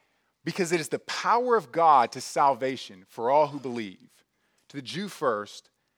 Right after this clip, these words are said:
and also to the Greek. Now, what is this gospel?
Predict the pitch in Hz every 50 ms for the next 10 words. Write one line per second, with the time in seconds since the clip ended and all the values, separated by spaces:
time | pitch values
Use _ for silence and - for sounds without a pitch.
0 | _ _ _ _ 139 123 127 - 156 156 160 165 - - 123 110 104 98 101 117
1 | _ _ - 131 120 120 104 110 120 143 151 143 _ _ _ - - - _ _
2 | _ _ _ _ _ _ _ _ _ _ _ _ _ _ _ _ _ _ _ _
3 | _ _ _ _ _ _ _ _ _ _ 139 139 156 202 247 240 233 220 180 -
4 | - - - _ _ _ _ _ _ _ _ _ 147 - - 127 123 131 131 139
5 | 139 131 - - - - 107 85 -